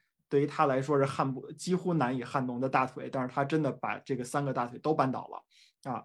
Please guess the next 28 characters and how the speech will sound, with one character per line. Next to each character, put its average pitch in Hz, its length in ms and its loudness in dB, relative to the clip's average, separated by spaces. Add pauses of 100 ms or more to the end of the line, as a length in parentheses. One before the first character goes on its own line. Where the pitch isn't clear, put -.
(120)
就 139 160 2
是 131 60 -2
欧-， 160 200 -2 (220)
呃， 143 120 0
欧-， 160 380 0
这 143 160 2
个， 127 160 0
这 131 160 -4
个 117 120 -4
欧 151 180 -2
洲 147 100 2
法 127 200 -4
院 127 180 -2
就 123 80 -2
判 120 320 -4 (260)
博 135 120 0
斯 143 120 -2
曼 143 160 0
法 110 180 -4
案， 123 200 -4
呃， 147 80 -2
博 143 180 0
斯 160 140 0
曼 139 260 4
赢 127 140 0
了。 151 180 4 (420)
啊， 131 220 -6
那 165 160 2